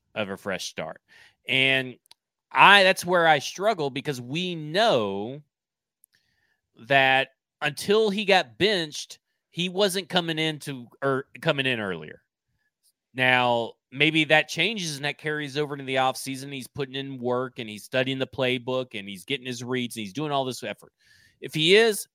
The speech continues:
that's great. That's great for, that's great for the Titans. Like, if anything, if you are a Titans fan,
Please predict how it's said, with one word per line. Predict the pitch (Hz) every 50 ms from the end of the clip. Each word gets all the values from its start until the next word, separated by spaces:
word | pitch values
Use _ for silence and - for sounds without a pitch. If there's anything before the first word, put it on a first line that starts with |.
| _
that's | 120 156 175 170 - -
great. | - 247 254 185 - _ _ _ _ _ - -
That's | - - -
great | - 294 320 285 -
for, | - 294 233 185
that's | 233 247 - -
great | - 226 240 208 -
for | 202 190
the | 170 160
Titans. | - 143 127 95 - - - -
Like, | 120 120 - - - _ _ _ _ _
if | - 175 - - 202
anything, | 247 285 262 226 - 247 226
if | 196 - 180
you | 196 220 226
are | 220 208
a | 185
Titans | - - 170 180 190 185 180 -
fan, | - - 202 180 127 92 85 87 90 107